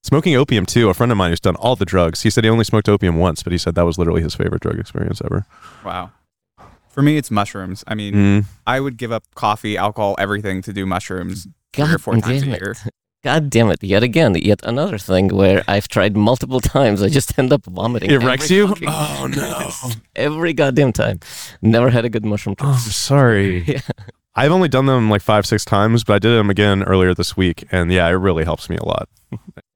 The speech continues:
Speaker 1: really helps me. So, yeah.
Speaker 2: You ever heard of, uh, Hape?
Speaker 1: Hmm.
Speaker 2: A
Speaker 1: I don't
Speaker 2: Native
Speaker 1: think so.
Speaker 2: American thing. You know, the old dude gets a long pipe full of whatever herbs, and he puts it up in your nose and <laughs> blows it
Speaker 1: Oh,
Speaker 2: up your
Speaker 1: blow-,
Speaker 2: nose.
Speaker 1: yeah.
Speaker 2: He has one nostril and the other.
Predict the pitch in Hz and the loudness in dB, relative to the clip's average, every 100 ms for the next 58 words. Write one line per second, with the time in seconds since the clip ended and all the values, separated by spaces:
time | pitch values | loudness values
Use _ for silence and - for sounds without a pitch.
0 | _ 90 85 85 - - 85 107 143 - | _ -6 -2 -2 -4 -6 -4 -4 -8 -8
1 | - - - - - _ _ - _ - | -4 -2 0 -4 -8 _ _ -20 _ -6
2 | - - - 151 185 170 143 113 95 87 | -4 -4 -8 -8 -6 -6 -4 -6 -6 -8
3 | - - 92 98 147 175 - _ _ _ | -8 -8 -4 -2 0 -2 -4 _ _ _
4 | _ - - - - 107 98 _ _ - | _ -18 -18 -12 0 0 0 _ _ -4
5 | 107 156 196 147 - 98 117 107 104 98 | 0 0 0 -2 -2 -4 -8 -8 -4 -4
6 | 98 _ _ 110 107 101 - 123 139 123 | -6 _ _ -6 -4 -6 -2 0 0 -2
7 | 120 113 - 117 101 95 107 110 110 110 | -2 -2 -4 -6 -6 -6 -2 0 2 -2
8 | - - 110 - _ _ - 104 98 104 | -6 -6 -6 -6 _ _ -8 -6 -2 -2
9 | 104 101 104 101 92 - 101 107 92 - | -4 -6 -4 -2 -4 -10 -12 -12 -12 -8
10 | 143 - 120 - 95 113 101 107 104 90 | -8 -4 -6 -4 -6 -4 -2 -2 -4 -10
11 | - - - - - - - 127 143 160 | -16 -14 -12 -10 -10 -12 -6 -2 0 0
12 | 143 151 143 127 113 107 113 117 110 123 | 2 4 4 2 0 2 -2 -2 -4 -6
13 | 135 127 - 98 107 104 | -4 -6 -6 -10 -6 -4